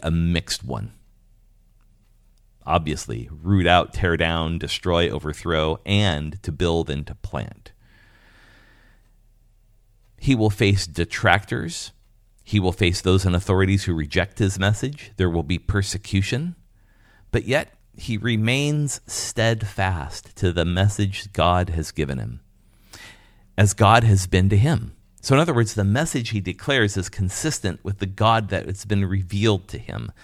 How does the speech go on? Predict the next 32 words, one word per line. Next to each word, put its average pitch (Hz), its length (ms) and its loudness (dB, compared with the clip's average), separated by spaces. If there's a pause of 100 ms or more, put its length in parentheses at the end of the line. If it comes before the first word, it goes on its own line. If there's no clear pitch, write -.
(240)
So 107 140 0
there's 107 200 4
an 98 180 2
authentic 120 720 2
way 101 180 2
in 90 100 -2
which 85 240 -8
Jeremiah 95 480 0
conveys 82 1080 -2 (400)
this 92 240 0
commissioning 92 880 0 (200)
and 90 200 -4
call 95 380 4
that 85 80 0
God 82 380 -2
puts 98 240 -4
on 73 160 -4
him. 67 180 -12 (320)
God 123 280 2
provides 120 480 0
what 95 140 -4
Jeremiah 95 480 2
needs, 87 500 0
not 113 220 2
always 92 320 0
that 95 180 -4
which 92 180 -8
he 78 220 -6 (140)
wants. - 800 -8 (1500)
The - 100 2
only 190 320 2
way 98 340 2